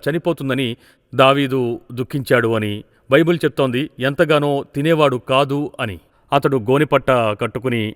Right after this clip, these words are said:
బూడిద మీద పడుకునేవాడని నేల మీద దేవునికి మొరపెడుతూ ఈ బిడ్డను గురించి, తర్వాత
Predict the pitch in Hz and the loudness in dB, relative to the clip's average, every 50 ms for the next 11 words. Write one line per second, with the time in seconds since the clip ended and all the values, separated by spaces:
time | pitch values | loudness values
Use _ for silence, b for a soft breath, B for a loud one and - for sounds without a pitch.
0 | _ - 120 120 135 143 131 131 131 127 127 117 120 113 110 101 - 117 120 - | _ -10 -4 0 0 0 0 0 -2 0 2 2 2 2 2 2 0 -2 -2 -2
1 | - 127 123 117 113 110 110 110 113 110 110 107 104 113 113 113 120 117 113 104 | 0 0 0 2 0 0 0 0 0 0 -2 -2 0 0 0 2 2 0 0 0
2 | 110 104 101 101 B B B B - 123 139 147 147 143 135 - 135 127 120 110 | 0 0 0 -2 B B B B 2 2 2 4 2 0 -2 -2 0 0 0 0
3 | 110 117 131 147 - 151 135 127 - 147 131 104 101 107 b b b b b b | 0 0 -2 0 0 0 0 0 0 -2 -2 0 -2 -6 b b b b b b
4 | b b - 151 147 143 131 127 123 - - 139 139 139 170 165 139 143 143 143 | b b -2 0 0 2 2 0 -2 -2 -2 0 2 4 2 2 2 0 -2 -2
5 | 131 - - 139 123 107 92 95 104 - _ _ - 143 151 160 160 151 - 143 | -2 -4 -2 -2 -2 -2 -2 -6 -8 -12 _ _ 0 2 4 2 2 2 0 0
6 | 123 120 | 0 -2